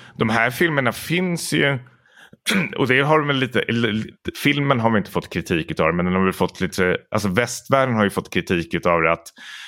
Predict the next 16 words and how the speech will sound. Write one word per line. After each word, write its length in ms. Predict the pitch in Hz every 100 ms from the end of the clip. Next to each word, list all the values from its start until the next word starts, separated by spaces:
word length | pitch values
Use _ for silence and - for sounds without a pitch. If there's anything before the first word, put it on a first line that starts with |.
| - - _ - 110
man 240 | 107 98
har 80 | 104
liksom 260 | 98 95 -
plockat 340 | - 107 101
upp, 200 | 117 107 -
upp 300 | 135 - -
den 140 | 110
här 300 | 95 90 80
och 80 | 80
sett 180 | 101 -
det 80 | 82
från 160 | 92
liksom 420 | 82 - 87 80 -
västvärldens 1300 | 101 107 - - - - - 98 95 92 87 - - - -
ögon 400 | 107 90 73 82
istället. 400 | 85 - 76 78